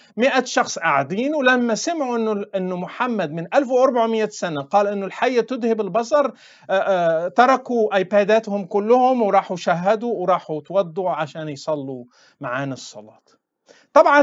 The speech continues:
القصص دي بتسمعها دايما،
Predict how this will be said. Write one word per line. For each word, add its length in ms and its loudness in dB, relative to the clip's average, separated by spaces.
القصص 580 2
دي 300 -2
بتسمعها 640 -2
دايما، 560 2